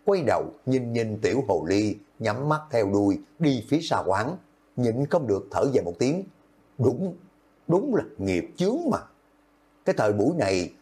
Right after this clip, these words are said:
ngay cả hồ ly cũng đọc sách biết chữ sao? Sớm biết sẽ có loại chuyện phiền toái này, hắn lúc trước giết Liêu trai làm gì chứ? Với lại,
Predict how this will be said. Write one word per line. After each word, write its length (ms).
ngay 300
cả 160
hồ 260
ly 260
cũng 240
đọc 180
sách 240
biết 180
chữ 220
sao? 260
Sớm 360
biết 220
sẽ 260
có 60
loại 160
chuyện 260
phiền 220
toái 160
này, 320
hắn 220
lúc 260
trước 200
giết 260
Liêu 260
trai 220
làm 280
gì 260
chứ? 220
Với 160
lại, 340